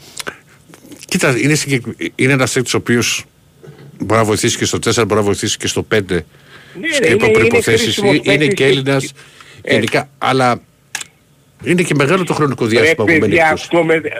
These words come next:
Speaker 2: α, αυτό το πράγμα με το είναι Έλληνας, αυτό το πράγμα πρέπει να τελειώσει κάποια στιγμή.
Speaker 1: Δεν διαφωνώ εγώ μαζί σου.
Speaker 2: Αυτό τι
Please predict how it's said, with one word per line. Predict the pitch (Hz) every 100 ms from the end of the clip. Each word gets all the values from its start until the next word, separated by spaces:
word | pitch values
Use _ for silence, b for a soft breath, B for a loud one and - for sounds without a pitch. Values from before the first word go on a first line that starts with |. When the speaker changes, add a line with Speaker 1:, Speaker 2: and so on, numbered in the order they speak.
| -
Speaker 2:
α, | 120 -
αυτό | 127 123 160 160
το | 156
πράγμα | - 151 160 160 143
με | 139
το | 147
είναι | 147 156
Έλληνας, | 139 143 139 127 120 - B B B
αυτό | 139 139 202
το | 196
πράγμα | 190 190 196 190
πρέπει | 196 196
να | 190
τελειώσει | 180 185 190
κάποια | - 151 135 117
στιγμή. | - 101
Speaker 1:
Δεν | 185 233
διαφωνώ | 214 131 107
εγώ | 98 87
μαζί | 87 82
σου. | 82 98 - _ _ _ _ _ _
Speaker 2:
Αυτό | 175 180 269 294 -
τι | -